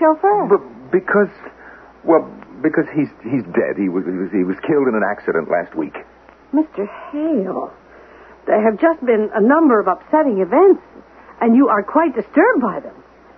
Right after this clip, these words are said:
Speaker 1: I can only hope to prove somehow that Mister Carradine is still alive, that you were mistaken in your identification. Because if he is actually dead
Speaker 2: He is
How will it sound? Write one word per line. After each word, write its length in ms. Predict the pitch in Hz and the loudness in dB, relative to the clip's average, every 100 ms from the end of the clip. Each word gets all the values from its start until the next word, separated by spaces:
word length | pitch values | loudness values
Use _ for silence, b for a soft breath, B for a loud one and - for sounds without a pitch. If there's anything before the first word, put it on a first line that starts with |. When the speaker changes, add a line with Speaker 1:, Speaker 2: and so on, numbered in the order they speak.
| _ _ - - | _ _ -18 -10
Speaker 1:
I 60 | - | -4
can 160 | 202 | 0
only 220 | 247 233 | 2 2
hope 200 | 180 180 - | 0 -4 -6
to 60 | |
prove 300 | - 285 302 - | -2 4 4 2
somehow 340 | 156 143 135 143 | -6 -6 -6 -6
that 120 | 135 | -6
Mister 260 | 180 - - | -6 -6 -4
Carradine 560 | 220 202 170 160 147 | 0 2 2 -2 -4
is 320 | - 349 330 - - - - | 2 4 4 2 -8 -20 -6
still 240 | 156 170 | -2 0
alive, 460 | 170 165 151 139 139 - - - - - | 0 0 -2 -6 -14 -20 -20 -20 -20 -4
that 180 | 208 247 | -2 4
you 80 | 214 | 4
were 100 | 202 | 6
mistaken 580 | 196 - 247 330 349 | 2 2 2 4 6
in 100 | 269 | 6
your 220 | 233 196 190 | 6 4 4
identification. 800 | 202 180 180 190 180 - 175 156 - - - B B B | 0 0 -6 -4 -4 -4 -12 -14 -20 -20 -20 B B B
Because 440 | 202 - 285 277 233 - _ - | 0 4 4 4 0 -4 _ -10
if 140 | 220 | -6
he 80 | 220 220 | -4 -4
is 320 | 285 285 226 - - | 2 2 2 -4 2
actually 480 | 269 294 - 214 180 | 2 2 0 0 4
dead 400 | 226 254 185 190 - B B B B B - - | 4 4 0 -8 -20 B B B B B -20 -2
Speaker 2:
He 300 | 214 220 - - | 2 2 0 2
is 240 | - 175 | 6 6